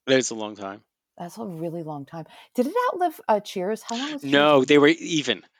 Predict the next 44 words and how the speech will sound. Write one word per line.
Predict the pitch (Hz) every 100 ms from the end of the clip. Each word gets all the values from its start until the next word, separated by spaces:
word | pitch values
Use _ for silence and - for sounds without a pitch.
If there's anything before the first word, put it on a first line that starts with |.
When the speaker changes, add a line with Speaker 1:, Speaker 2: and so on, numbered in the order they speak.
| _ _
Speaker 1:
Cheers | - 160 175 170
did | 175
eleven | 170 170 160
Speaker 2:
even. | 165
Speaker 1:
and | 143
Frasier | - 139 131 143
went | 127 123
to |
eleven. | 127 131 131
And | 139
I | 139
think | - 180
Kelsey | 190 170 170
Grammer | 135 139 139
had | 127 123
a |
thing | - 131 131 160 165 - - -
where | 131
he | 120 131
said, | - 131 127 127 123 - - - _ _ -
"We | 147 151
are |
gonna | 147 135
keep | - 160
the | 160
show | - 147 135
running | 135 135 131
as | 117
long | 120 117
as | 117 -
Cheers | 120 110 110
was | 110
on, | 107 107
no | 110 113
matter | 110 101 98
what." | 90 90 _
It | 151
was | 127 127
a | 117 _
ego | 160 131 107
thing, | - 95 - _ _ -
I | 175
think. |
Speaker 2:
Okay, | 160 117 -